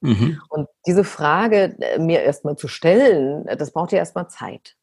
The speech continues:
Speaker 2: Also ich brauche ja erstmal die Gelegenheit, irgendwie zu gucken, was ist hier los,
Speaker 1: Mhm.
Speaker 2: ne? Was, was sage ich denn jetzt am besten und wie sage ich's denn am besten? Weil
Speaker 1: Mhm.
Speaker 2: der Ton macht die Musik, das wissen wir alle. So, und, äh, dafür brauchen wir,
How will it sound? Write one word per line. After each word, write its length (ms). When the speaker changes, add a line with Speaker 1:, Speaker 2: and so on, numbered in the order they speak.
Speaker 2:
Also 200
ich 120
brauche 180
ja 80
erstmal 440
die 80
Gelegenheit, 580
irgendwie 320
zu 160
gucken, 340
was 180
ist 140
hier 160
los, 440
Speaker 1:
Mhm. 100
Speaker 2:
ne? 180
Was, 220
was 120
sage 240
ich 80
denn 160
jetzt 160
am 120
besten 260
und 260
wie 180
sage 280
ich's 100
denn 160
am 120
besten? 280
Weil 80
Speaker 1:
Mhm. 40
Speaker 2:
der 100
Ton 220
macht 220
die 60
Musik, 300
das 140
wissen 260
wir 160
alle. 200
So, 200
und, 160
äh, 180
dafür 320
brauchen 440
wir, 280